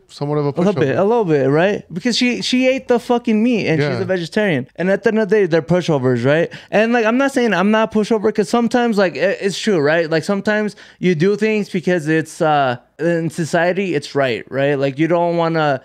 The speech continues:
Speaker 2: like, I'm at work, I'm not gonna push
Speaker 1: Yeah.
Speaker 2: whatever, right? Like, I'm like, "Okay, whatever, customer, you, whatever, get, uh,"
Speaker 1: Not when I'm on shift.
Speaker 2: No, I mean, same.
Speaker 1: <laughs>
Speaker 2: Uh, I'm usually, but, like,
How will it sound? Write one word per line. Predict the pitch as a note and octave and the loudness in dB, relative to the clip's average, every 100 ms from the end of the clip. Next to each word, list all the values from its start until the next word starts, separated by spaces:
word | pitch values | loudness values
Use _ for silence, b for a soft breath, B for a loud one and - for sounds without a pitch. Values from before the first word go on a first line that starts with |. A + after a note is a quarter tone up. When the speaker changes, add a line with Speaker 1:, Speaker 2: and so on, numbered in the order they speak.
| b b - | b b -2
Speaker 2:
like, | E3 | 0
I'm | D#3 F3+ | 0 0
at | F3 | 0
work, | D#3+ E3 F3 - - D3 | 2 0 0 -6 -12 -6
I'm | D#3+ | -2
not | D#3+ D3 | -2 0
gonna | D3+ C#3 | -2 -4
push | A2 - D3+ C3 - - - - | -8 -4 -2 -2 -4 -16 -20 -16
Speaker 1:
Yeah. | B2 B2 | -8 -4
Speaker 2:
whatever, | A2 C3+ B2+ B2+ | -4 -4 -6 -6
right? | C3 C3+ B2 | -6 -4 -4
Like, | C3+ | -4
I'm | C#3 D3 | -4 -2
like, | C3+ | -2
"Okay, | D3+ E3+ | -2 -2
whatever, | D3+ C#3+ C3 B2+ | -2 -2 -4 -8
customer, | C3+ - B2+ | -10 -10 -12
you, | B2+ C3+ A2+ | -10 -8 -6
whatever, | C3 C3+ B2+ C#3 | -4 -4 -4 -6
get, | C3+ C3+ | -4 -6
uh," | F2+ A2+ F2+ C2 - | -4 -6 -8 -10 -10
Speaker 1:
Not | B2 C#3+ | -6 -4
when | C#3+ | -2
I'm | D3 C#3+ | -2 -4
on | A2+ | -6
shift. | - A2+ - | -8 -10 -10
Speaker 2:
No, | - F3+ | -4 -2
I | C#3+ C3 C#3+ | 0 0 0
mean, | E3+ D#3+ C#3 C3+ A2 | 2 2 0 -2 -4
same. | D#3 C#3+ B2+ - | -2 0 -2 -4
Speaker 1:
<laughs> | D#3+ | -4
Speaker 2:
Uh, | D3+ | -2
I'm | D3 C3+ E3 E3+ | 0 0 0 0
usually, | D#3 E3 E3 E3+ E3 | 0 0 2 0 0
but, | C#3 E3 E3+ | 0 0 2
like, | D#3 | 0